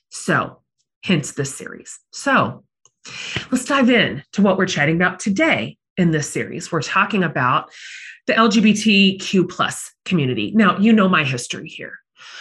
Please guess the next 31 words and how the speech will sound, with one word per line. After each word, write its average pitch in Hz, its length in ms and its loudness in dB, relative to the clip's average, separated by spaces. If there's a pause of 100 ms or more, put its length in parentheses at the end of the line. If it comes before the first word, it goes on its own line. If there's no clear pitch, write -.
(100)
And 196 160 4
here's 233 280 0
what 202 120 2
I 180 40 4
want 175 260 2
you 165 100 0
to 151 80 -2
know. 139 300 -2 (540)
Our 262 280 4
brothers 185 920 2 (180)
and 175 200 4
sisters 180 520 0
and 165 200 2
siblings 170 720 0
and 165 180 2
friends 156 640 0
in 208 240 6
this 190 180 4
community, 151 640 0 (200)
they 214 480 2
need 202 320 6
us 170 240 0
to 143 100 -10
tune 185 260 2
in 143 140 0
here. - 240 -8 (720)
They 190 80 4
need 190 120 6
us 156 160 -4
to 143 100 0
listen. 202 540 0